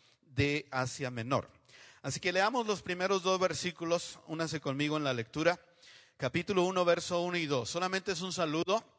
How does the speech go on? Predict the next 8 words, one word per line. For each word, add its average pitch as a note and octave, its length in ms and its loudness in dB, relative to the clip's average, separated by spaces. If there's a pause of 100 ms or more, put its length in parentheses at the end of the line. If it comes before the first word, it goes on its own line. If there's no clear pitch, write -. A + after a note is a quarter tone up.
(320)
Este D3+ 220 -2
mensaje F#3+ 380 2
va F#3+ 100 6
a F3 40 4
ser F#3+ 200 -2
como E3 280 0
un F#3 240 -6 (280)
panorama F3 680 2